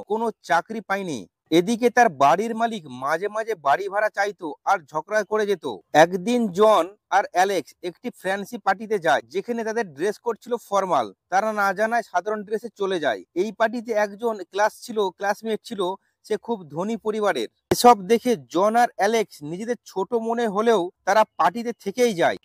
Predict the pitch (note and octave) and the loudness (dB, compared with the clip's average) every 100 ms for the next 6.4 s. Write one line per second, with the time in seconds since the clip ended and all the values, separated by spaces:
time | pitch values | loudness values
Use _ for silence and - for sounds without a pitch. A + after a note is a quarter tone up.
0 | - D#3 G#3+ A#3 F3+ G3 G3 A3+ A3+ A#3 | 10 10 10 6 2 -4 -2 -2 0 2
1 | A3+ - F3+ G#3 G#3 A3+ D#3 G3 A3 A#3 | 2 0 -8 -10 -4 -4 -4 -8 -6 -6
2 | G#3 A3 - F#3+ F#3 F#3+ A#2+ - _ C#3+ | -6 -6 -2 -2 -2 -10 -10 -10 _ 6
3 | E3 A#3 A#3+ A3+ - F3+ G#3+ A#3+ F3+ G#3 | 8 4 4 2 -2 -10 -2 -2 -2 -6
4 | A3+ G#3+ A3+ A3+ A3+ A#3 A3+ G3 F3+ F3 | -6 0 0 0 -2 -2 -2 0 0 2
5 | G#3+ G#3+ G#3+ A3 A3 - - G3 F3+ C3+ | 2 0 -6 -10 -12 -14 -6 -4 -2 -4
6 | F#2 _ E3 G#3+ | -4 _ 8 10